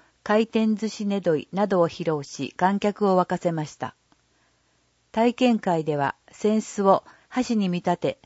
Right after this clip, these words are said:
そばをすする演技を指導したほか、寄席で使用する太鼓の打ち方を解説しました。問い合わせ先、三原市文化協会、電話、零八四八六四九二三四。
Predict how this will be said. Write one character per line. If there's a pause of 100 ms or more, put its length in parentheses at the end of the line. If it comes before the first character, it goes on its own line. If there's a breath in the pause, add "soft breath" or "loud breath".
そ
ば
を
す
す
る
演
技
を
指
導
し
た
ほ
か、 (640 soft breath)
寄
席
で
使
用
す
る
太
鼓
の
打
ち
方
を
解
説
し
ま
し
た。 (1120)
問
い
合
わ
せ
先、 (480)
三
原
市
文
化
協
会、 (500)
電
話、 (400)
零
八
四
八 (260)
六
四 (300)
九
二
三
四。